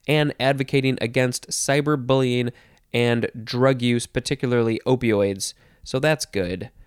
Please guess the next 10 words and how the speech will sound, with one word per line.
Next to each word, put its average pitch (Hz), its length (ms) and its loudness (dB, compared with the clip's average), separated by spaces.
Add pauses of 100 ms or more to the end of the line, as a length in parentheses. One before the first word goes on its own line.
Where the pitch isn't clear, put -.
(220)
I 135 100 -4
approve 131 340 -2
of 104 140 -6
that. 92 340 -6 (1040)
Be 208 160 2
best. 185 580 0 (580)
And 143 300 2
our 147 80 4
fun 160 200 2
holidays, 131 720 2